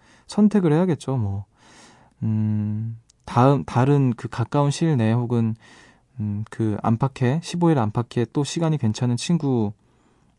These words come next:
음, 더 괜찮은 친구를 이제 이렇게 물어보고, 예, 혹시 뭐, 십칠 일은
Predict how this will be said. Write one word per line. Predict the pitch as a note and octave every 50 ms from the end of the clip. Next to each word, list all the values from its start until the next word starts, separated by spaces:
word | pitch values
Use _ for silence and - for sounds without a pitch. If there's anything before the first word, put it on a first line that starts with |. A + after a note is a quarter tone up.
| _ _ -
음, | A2 A2 G#2+ G#2+ G#2 G#2+ A2+ - _ _ _ _ _ _ _ _ _ _ _
더 | - C3+
괜찮은 | B2+ - B2 A2 - C3 B2+ B2+ B2
친구를 | A#2+ - E3 D#3+ D3 C#3 C3 B2
이제 | G#2+ A2 A2+ G#2+ G#2 G#2+ - _ _ - - - - - _ _ _ _ _ _ _ _ _ _ _ _ _ _ _ _ _ _ _ _ _
이렇게 | - -
물어보고, | A2 A2 A#2 C3+ C#3 A2+ G#2+ G#2 G#2 B2 C#3+ C#3 A2 G#2 - _ _ -
예, | G#2+ G2+ G2 G#2 - _ -
혹시 | - - - D3
뭐, | C3 G#2+ G#2+ G2+ G2+ G#2 - _ _ _ _ _
십칠 | - - - G3 F3+ - _ _ _ _ - - - - G3+ G3
일은 | F#3 E3+ F3 F#3+ A3+